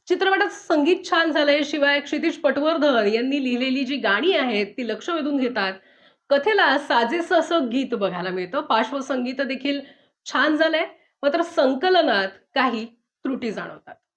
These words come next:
अभिनेता ललित प्रभाकरचा सनी या कॅरेक्टरमधील उत्तम परफॉर्मन्स असतील, इतर कलाकारांचं छान काम असेल, नातेसंबंधांची जाणीव, एक वेगळा विचार, या सगळ्या गोष्टी या चित्रपटात अनुभवायला मिळतात आणि म्हणूनच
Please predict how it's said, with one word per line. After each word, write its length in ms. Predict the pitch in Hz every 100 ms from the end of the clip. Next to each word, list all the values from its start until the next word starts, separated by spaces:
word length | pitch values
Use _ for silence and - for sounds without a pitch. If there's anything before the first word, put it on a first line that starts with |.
| _ _ _ _
अभिनेता 380 | 277 339 381 415
ललित 280 | 392 320 381
प्रभाकरचा 880 | - 311 294 330 339 330 349 349 392
सनी 400 | - 294 302 370
या 140 | 311
कॅरेक्टरमधील 760 | 262 240 254 339 320 294 285 285
उत्तम 300 | - 262 262
परफॉर्मन्स 540 | 254 - 254 294 302
असतील, 340 | 294 - 294 285
इतर 380 | 254 262 277 285
कलाकारांचं 920 | - 233 247 277 269 269 - 269 285 285
छान 280 | 277 254 254
काम 300 | 240 254 381
असेल, 380 | 330 - 220 202 - _ _ - _
नातेसंबंधांची 1120 | 277 294 302 392 359 311 320 311 320 - 320 320 - 240 196
जाणीव, 420 | 226 226 320 320 - - _ 233
एक 200 | 240 240
वेगळा 380 | 226 214 254
विचार, 500 | 294 240 - - - - - _ _ _ _ _ 240
या 100 | 320
सगळ्या 440 | 320 370 370 392
गोष्टी 460 | 269 226 - 196 190
या 160 | 214
चित्रपटात 500 | 262 262 262 247 233 226 -
अनुभवायला 440 | 226 240 247 226 233
मिळतात 360 | 240 240 359
आणि 120 | 269
म्हणूनच 460 | 240 269 294 262 262